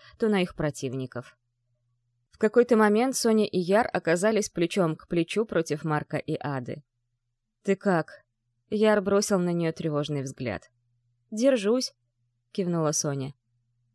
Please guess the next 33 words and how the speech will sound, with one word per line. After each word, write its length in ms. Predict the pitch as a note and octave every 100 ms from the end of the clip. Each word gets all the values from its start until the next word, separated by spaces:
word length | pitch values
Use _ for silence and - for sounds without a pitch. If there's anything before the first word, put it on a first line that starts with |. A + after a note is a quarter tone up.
| G#3
Яр 200 | A3 G#3+
закрыл 360 | G3 - G3
её 140 | F#3 F3
спиной 360 | - F3+ E3+
от 100 | E3+
Марка, 380 | F3 G3 - G#3+ - -
но 160 | G#3
сбоку 320 | G3+ F#3+ A3+ A3
сразу 360 | A3 A3 G#3
же 140 | G3 G3+
напала 420 | G3 G3 F#3+ F#3
Ада 320 | - G#3+ G#3+ G#3 -
и 80 | G#3
завязалась 540 | G3 F#3+ F3+ G3 F#3
схватка 420 | - F3 F3+ -
двое 320 | E3+ D#3 D#3 D3+
на 180 | C#3+
двое. 320 | C3 B2+ C#3 - _ _ _ -
Ада 220 | A3 G#3
и 180 | - G3+
Марк 300 | G#3 G#3+ G3+
действовали 540 | F#3+ G#3 - F#3+ F3+
слаженно, 520 | F3+ F3+ G3 G#3 G3+
как 220 | F#3+ F#3+ -
пара 220 | F#3+ G3
гончих, 520 | F#3+ G3 D3 - - - -
которым 400 | - F3 F#3 F3+
не 120 | F3
раз 200 | F3 G3
приходилось 580 | - F#3+ F#3+ F3+ D#3+ -
вместе 360 | E3+ D3+ - E3
загонять 500 | D#3 D#3 D3+ D3+ D3+
дичь, 380 | D3+ C3+ -